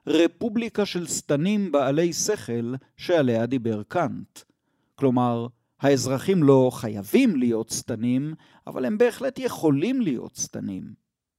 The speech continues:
אבל שטנים בעלי שכל, המבינים שהאינטרס האגואיסטי של כל אחד מהם עולה בקנה אחד עם שמירת הסדר, החוק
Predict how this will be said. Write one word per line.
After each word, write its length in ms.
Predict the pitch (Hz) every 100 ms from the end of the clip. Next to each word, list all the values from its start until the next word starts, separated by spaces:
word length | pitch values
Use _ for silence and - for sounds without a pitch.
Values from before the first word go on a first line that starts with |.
| _ _ _
אבל 160 | 131 139
שטנים 440 | 131 - 135 156
בעלי 340 | 143 123 127 123
שכל, 480 | - 143 - 95 92 90 _ _ _
המבינים 800 | 143 151 135 127 143 214 143 107 104 _ -
שהאינטרס 800 | - 139 143 135 131 170 214
האגואיסטי 680 | 147 123 120 - 196 143 131
של 200 | 110 110
כל 240 | 104 202 226
אחד 280 | - 170
מהם 440 | 175 117 107 107 120 - _
עולה 420 | - 123 135 185 190
בקנה 460 | 151 - 123 180 190
אחד 340 | - 170 156 151
עם 140 | 123
שמירת 500 | - - 110 127 143
הסדר, 640 | 104 - 170 165 160 156 156 - _
החוק 600 | - - - 139 - -